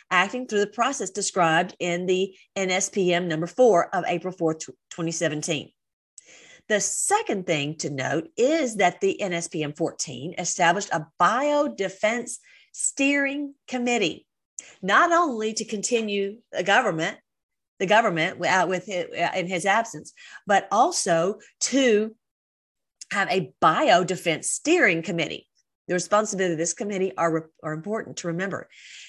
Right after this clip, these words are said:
They should be chaired by the, the Sec-, Secretary of Health and Human Ser-, Services.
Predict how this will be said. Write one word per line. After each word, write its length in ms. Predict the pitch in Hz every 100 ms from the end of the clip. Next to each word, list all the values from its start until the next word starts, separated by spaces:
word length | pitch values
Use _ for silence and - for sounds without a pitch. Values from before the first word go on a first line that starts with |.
| -
They 100 | 196
should 100 | 185
be 60 | 151
chaired 280 | - 160 165
by 100 | 190
the, 220 | 277 - - _
the 160 | 180 208
Sec-, 240 | 202 165
Secretary 540 | - - 180 170 196 226
of 80 | 262
Health 280 | 220 220 -
and 100 | 165
Human 300 | - 143 214
Ser-, 260 | - 202 -
Services. 600 | - 185 143 - 247 -